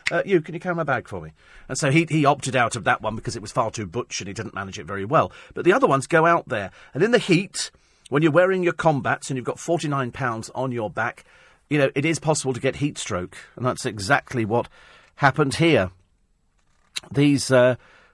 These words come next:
these lads, and I call them lads because it's, it's an S A S test,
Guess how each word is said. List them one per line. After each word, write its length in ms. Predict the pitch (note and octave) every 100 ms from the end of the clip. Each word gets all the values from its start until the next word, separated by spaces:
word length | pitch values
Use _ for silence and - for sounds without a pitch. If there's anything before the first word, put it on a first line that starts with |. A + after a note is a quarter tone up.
| -
these 220 | D3+ C#3
lads, 560 | D3 B2+ A#2+ - - -
and 100 | B2
I 60 | A#2+
call 220 | - D3
them 120 | A2
lads 360 | A2+ A#2 A2 -
because 420 | G#2 - A2+ -
it's, 240 | B2+ -
it's 220 | - - A#2
an 100 | A2+
S 220 | B2+ -
A 100 | B2
S 180 | A2+ -
test, 460 | - D3+ - -